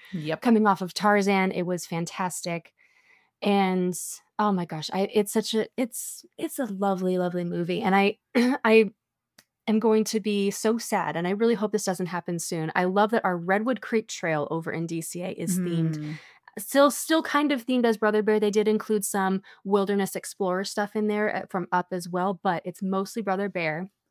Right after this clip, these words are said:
Speaker 2: Coda and Kenai are still sitting as totem poles right next to the entrance. And the fact that you can still find out what animal you are in the little cave in the back. If you touch your hand on the thing, it'll tell you what animal you are. So, um, I love it.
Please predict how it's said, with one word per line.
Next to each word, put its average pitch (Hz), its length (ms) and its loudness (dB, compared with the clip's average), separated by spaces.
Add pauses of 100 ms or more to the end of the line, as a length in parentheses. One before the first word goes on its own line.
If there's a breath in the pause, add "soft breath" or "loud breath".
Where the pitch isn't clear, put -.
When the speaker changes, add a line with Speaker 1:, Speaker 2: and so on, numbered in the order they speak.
Speaker 2:
Coda 180 320 0
and 214 140 2
Kenai 170 320 0
are 165 140 -2
still 175 260 -4
sitting 185 340 0
as 170 160 -2
totem 170 320 -2
poles 160 360 -4
right 165 160 -4
next 160 180 -8
to 214 80 -4
the 226 100 0
entrance. 175 520 -4 (680 loud breath)
And 226 460 6
the 247 160 -2
fact 285 180 2
that 302 60 0
you 294 100 2
can 294 140 -2
still 285 220 2
find 277 200 2
out 277 140 2
what - 160 0
animal 277 380 4
you 185 160 2
are 170 320 0 (100)
in 214 140 2
the 214 100 4
little 233 220 2
cave 180 640 0
in 202 80 0
the 196 80 2
back. 190 300 0
If 175 100 -10
you 180 80 -6
touch - 260 -10
your 175 100 -6
hand 170 260 -2
on 160 100 -2
the 160 80 -4
thing, 165 200 -4
it'll 156 180 -2
tell - 180 -6
you 160 140 -4
what 170 100 -6
animal 165 380 0
you 156 160 0
are. 151 260 0 (540 loud breath)
So, 175 720 0
um, 170 520 0
I 226 180 8
love 180 220 4
it. 190 220 2